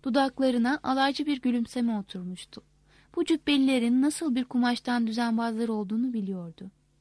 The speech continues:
Dedi ki, "Müsaadenizle size katılmıyorum.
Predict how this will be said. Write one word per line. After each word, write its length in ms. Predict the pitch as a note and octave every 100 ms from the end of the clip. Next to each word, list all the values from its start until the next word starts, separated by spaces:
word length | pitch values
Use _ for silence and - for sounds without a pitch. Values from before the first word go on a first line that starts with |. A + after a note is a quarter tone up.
| -
Dedi 200 | A3 G#3+
ki, 260 | - G#3+ G3 _ _ _ _ -
"Müsaadenizle 800 | D4+ D#4+ D4+ D4 C#4 C#4 A3+ B3+
size 280 | - A3
katılmıyorum. 760 | A3 G#3+ - G#3+ G3 F#3 F#3 F#3